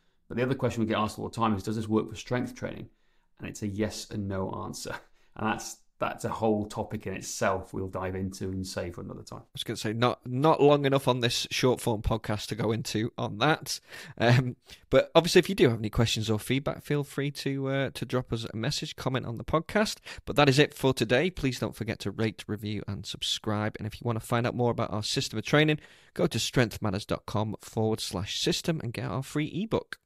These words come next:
Speaker 1: Exactly. Oh, and one more thing today, which I forgot to say, is if, if you wanna learn more about, uh, a system of aerobic development, there's a book. I wrote a book, <laughs> funnily enough.
Speaker 2: There is. Maximum Aerobic Power. Where
Speaker 1: Yeah,
Speaker 2: can
Speaker 1: I've
Speaker 2: they
Speaker 1: got
Speaker 2: get
Speaker 1: one
Speaker 2: that,
Speaker 1: behind me.
Speaker 2: James, before we s- <laughs>
Speaker 1: Strength manners dot com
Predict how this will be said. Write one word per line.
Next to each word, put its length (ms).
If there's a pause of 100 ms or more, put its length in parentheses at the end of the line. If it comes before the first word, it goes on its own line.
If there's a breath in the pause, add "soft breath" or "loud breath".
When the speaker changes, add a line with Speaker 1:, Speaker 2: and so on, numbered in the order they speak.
(140)
Speaker 1:
Exactly. 300
Oh, 40
and 80
one 120
more 160
thing 180
today, 220
which 140
I 40
forgot 220
to 60
say, 260
is 180
if, 140 (200)
if 120
you 60
wanna 120
learn 280
more 200
about, 520
uh, 180
a 80
system 280
of 60
aerobic 300
development, 500
there's 120
a 60
book. 360
I 60
wrote 160
a 20
book, 340 (120)
<laughs> 160
funnily 240
enough. 200 (200)
Speaker 2:
There 120
is. 220
Maximum 560
Aerobic 340
Power. 280
Where 180
Speaker 1:
Yeah, 60
Speaker 2:
can 80
Speaker 1:
I've 60
Speaker 2:
they 80
Speaker 1:
got 40
Speaker 2:
get 80
Speaker 1:
one 80
Speaker 2:
that, 60
Speaker 1:
behind 140
me. 40
Speaker 2:
James, 180
before 300
we 100
s- 160 (260)
<laughs> 240
Speaker 1:
Strength 340
manners 200
dot 200
com 480